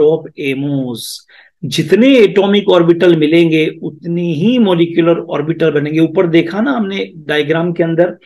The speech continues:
hydrogen का एक एक atomic orbital मिल रहा था तो दो molecular orbital बने, एक bonding एक एंटी बॉन्डिंग।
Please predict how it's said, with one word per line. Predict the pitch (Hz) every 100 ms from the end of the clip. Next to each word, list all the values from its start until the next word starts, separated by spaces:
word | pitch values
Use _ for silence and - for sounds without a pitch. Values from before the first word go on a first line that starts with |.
| _ _ _ _
hydrogen | - 170 165 185 185 190
का | 185 185 -
एक | 160 156
एक | 208 202
atomic | 180 180 180 170
orbital | 165 165 175
मिल | 165
रहा | 151 165
था | 165 165 - -
तो | 175
दो | 160 143 175
molecular | 175 151 147 151 151
orbital | 151 131 139 143 135
बने, | 139 143
एक | 139
bonding | 147 151 190 240
एक | 175 151
एंटी | 123 131
बॉन्डिंग। | 135 117 120